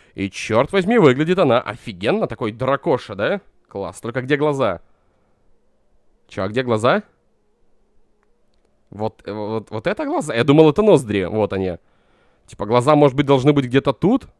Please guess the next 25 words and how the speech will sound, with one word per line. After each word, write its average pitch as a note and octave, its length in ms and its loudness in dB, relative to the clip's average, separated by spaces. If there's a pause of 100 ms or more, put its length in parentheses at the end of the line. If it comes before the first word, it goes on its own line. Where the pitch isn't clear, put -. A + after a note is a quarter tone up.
(140)
а F#2+ 120 -2
это G#2+ 160 0
ноздри. C#3 520 0 (420)
Но, C3+ 340 6 (300)
да, G#2 340 0
с - 100 -14
такой G3+ 300 2
головой G3 360 4
мне F#3 160 6
внешний F#3 280 2
вид F#3 160 0
уже E3+ 140 0
не F3+ 80 2
так D#3+ 220 0
сильно A#2 240 0
нравится, D3 500 2
но G#3+ 400 6
все E3 120 -4
равно F#3+ 160 0
симпатичная. C3 840 -2 (400)
Фигура B2+ 440 4
у G3+ 80 6
нее G3 260 2
классная. G2 680 0
Давайте. A2 1000 0